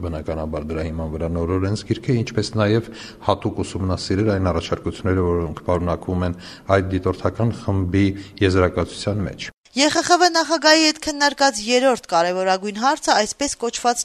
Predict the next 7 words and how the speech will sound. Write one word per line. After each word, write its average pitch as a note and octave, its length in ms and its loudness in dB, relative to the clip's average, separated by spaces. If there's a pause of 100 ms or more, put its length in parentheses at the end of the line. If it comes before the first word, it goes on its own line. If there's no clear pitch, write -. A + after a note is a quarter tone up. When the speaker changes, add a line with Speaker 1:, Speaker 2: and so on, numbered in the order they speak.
Speaker 2:
ճանապարհային F#3+ 720 0
քարտեզն G#3+ 560 -4
է, - 60 -14 (340)
որն D#4 320 4
առնչվում B3+ 480 4
է B3+ 140 2
մարտի B3+ 300 4